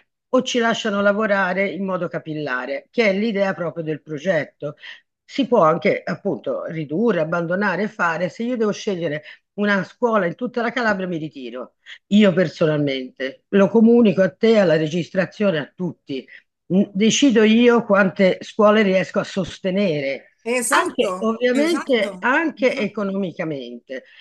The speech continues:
Speaker 1: La selezione di una scuola nell'intera regione Calabria e Basilicata non è, ah, per me praticabile.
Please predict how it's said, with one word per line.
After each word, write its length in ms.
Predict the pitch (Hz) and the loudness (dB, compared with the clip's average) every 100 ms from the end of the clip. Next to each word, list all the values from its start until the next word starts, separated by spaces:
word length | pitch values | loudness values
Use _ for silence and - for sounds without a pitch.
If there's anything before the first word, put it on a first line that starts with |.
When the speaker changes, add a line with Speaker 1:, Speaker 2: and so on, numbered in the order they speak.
| _ | _
Speaker 1:
La 120 | 190 | -2
selezione 560 | - 226 247 254 269 220 | 2 4 4 2 2 4
di 60 | |
una 160 | 202 208 | 4 0
scuola 280 | - 254 233 | 0 2 2
nell'intera 460 | 208 208 240 233 | 2 0 0 0
regione 340 | 208 185 226 208 | -2 -4 -6 -6
Calabria 380 | 202 226 208 185 | -6 -6 -6 -4
e 20 | |
Basilicata 800 | 196 185 240 247 - 226 214 190 | -4 -6 -8 -8 -8 -8 -6 -6
non 260 | 208 208 | -4 -4
è, 220 | 208 208 - | -4 -6 -8
ah, 160 | 196 | -12
per 200 | - 190 | -8 -4
me 280 | 220 226 226 | -4 -4 -8
praticabile. 840 | - 175 165 - 135 127 131 131 | -10 -10 -10 -12 -12 -12 -14 -20